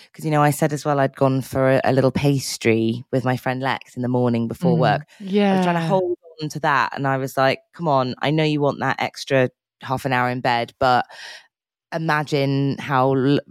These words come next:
Speaker 1: you know, remember how lovely you felt when you did get up early and went and got a lovely pastry and did something with the day before what the work day had even started." So I went and, um,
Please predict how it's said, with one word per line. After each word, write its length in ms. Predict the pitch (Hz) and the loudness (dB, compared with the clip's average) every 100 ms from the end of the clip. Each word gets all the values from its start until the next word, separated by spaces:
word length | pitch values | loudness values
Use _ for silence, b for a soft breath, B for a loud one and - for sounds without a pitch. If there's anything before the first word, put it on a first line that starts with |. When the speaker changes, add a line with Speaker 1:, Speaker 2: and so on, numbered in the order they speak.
| - | -8
Speaker 1:
you 120 | 139 | -4
know, 120 | 135 127 | -2 0
remember 320 | 147 160 151 | 2 2 0
how 140 | 147 143 | 0 2
lovely 300 | 143 135 131 | 2 2 -2
you 160 | 127 | -2
felt 240 | - 131 127 | 0 0 2
when 120 | 139 | 0
you 80 | 135 | 0
did 200 | 143 - | -2 0
get 120 | 123 | 0
up 120 | 127 | 2
early 200 | 135 127 | 2 2
and 100 | 127 | 2
went 140 | 123 90 | -2 -4
and 80 | 123 | -2
got 100 | 117 | 0
a 40 | |
lovely 240 | 123 131 | 0 2
pastry 400 | 117 123 123 - 123 | 0 0 -4 0 0
and 160 | 127 _ - | 0 _ 0
did 200 | 165 - | 0 2
something 360 | - 131 123 | -4 -2 -2
with 120 | 123 120 | -2 -4
the 60 | |
day 260 | 120 131 120 | 0 2 2
before 520 | 117 - 156 147 123 | -4 0 2 4 2
what 160 | 127 - | 0 -2
the 80 | |
work 240 | 123 120 - | 0 0 2
day 100 | 120 | 2
had 100 | 131 | 2
even 260 | 131 123 | 0 -4
started." 560 | 113 135 117 113 113 120 B B B B B | -2 0 0 0 -2 -2 B B B B B
So 160 | - 151 | -2 0
I 80 | 151 | 2
went 320 | 165 165 - | 2 0 0
and, 400 | 143 143 139 139 117 | 0 2 0 -2 0
um, 400 | 135 131 131 | 2 2 0